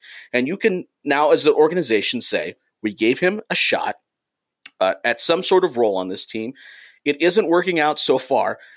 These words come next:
and we need better production out of first base." And at the same time, Owen Miller, who you are expanding the versatility of,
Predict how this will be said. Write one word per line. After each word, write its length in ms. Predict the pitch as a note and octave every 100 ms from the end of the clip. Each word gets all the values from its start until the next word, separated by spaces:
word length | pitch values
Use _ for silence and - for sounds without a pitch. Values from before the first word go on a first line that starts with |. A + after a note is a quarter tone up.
| _ C#3+
and 420 | C3+ C3+ C3 - _ _ G#2+
we 160 | D#3
need 220 | G3+ G#3 C#3
better 240 | D#3+ F3
production 540 | - C#3 D3 - D#3 -
out 140 | A2+
of 100 | C#3+
first 360 | - D#3+ E3 -
base." 440 | G3 A3 - - _ _ _
And 120 | C3 C#3+
at 200 | C#3+ -
the 80 | D#3
same 240 | F3+ F3+
time, 400 | - F3 F3 D#3 -
Owen 300 | C#3+ F3+ D#3+
Miller, 260 | D3 F#3 C#3
who 160 | D3+
you 160 | D#3+ C#3
are 220 | A#2 D3+
expanding 720 | D#3+ - - A#2 C3+ D#3 D3 _
the 240 | A#2 A#2 A2+
versatility 800 | B2 C#3+ C3 - F#3+ A#3 A2+ -
of, 200 | C3+